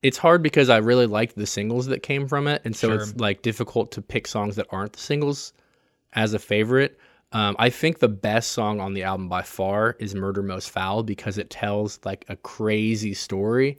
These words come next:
Speaker 2: Sure, it's
Speaker 1: And it's, like,
Speaker 2: wild.
Speaker 1: super long. It's, like, longer than, um, any of his other songs ever. And then I like the song Key West, Philosopher Pirate as well, 'cause it's, like,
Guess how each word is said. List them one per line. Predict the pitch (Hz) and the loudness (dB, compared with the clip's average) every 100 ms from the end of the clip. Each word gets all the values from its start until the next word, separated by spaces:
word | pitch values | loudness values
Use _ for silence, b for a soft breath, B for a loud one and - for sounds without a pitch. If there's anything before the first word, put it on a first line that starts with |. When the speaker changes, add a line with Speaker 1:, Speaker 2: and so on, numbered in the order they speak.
| - | -12
Speaker 2:
Sure, | - 113 117 107 98 | -10 -4 -2 -2 -2
it's | 104 | 0
Speaker 1:
And | 113 | 2
it's, | 107 - | 2 4
like, | 127 104 | 4 4
Speaker 2:
wild. | 104 | 2
Speaker 1:
super | 135 139 110 120 | 4 4 4 2
long. | 104 107 117 117 | 2 2 2 0
It's, | 98 107 | -2 -2
like, | 101 104 | -2 -2
longer | 101 107 107 | -2 0 0
than, | 101 101 98 95 95 _ _ _ _ - | 0 -2 -4 -6 -10 _ _ _ _ -6
um, | 98 90 90 90 | -4 -4 -6 -2
any | 110 110 | 0 2
of | 107 | 2
his | 110 - | -2 -4
other | 101 104 | -2 -2
songs | - 107 95 - | -2 -4 -4 -6
ever. | 101 101 120 127 B B B | -4 0 2 0 B B B
And | 120 120 | 0 2
then | 117 117 117 117 - | 2 2 0 -2 0
I | 104 | 2
like | 104 113 | 4 2
the | 120 | 0
song | 123 123 107 | -2 0 -2
Key | - - 135 | -2 0 2
West, | 101 98 110 - | 2 0 -2 -6
Philosopher | - 98 98 104 117 117 | -2 0 0 0 -4 -6
Pirate | - 113 113 110 | 0 0 2 0
as | 107 | -2
well, | 95 107 | -4 -4
'cause | - 113 | -2 0
it's, | 113 101 - | 0 -2 -4
like, | 107 101 98 | -2 -2 -4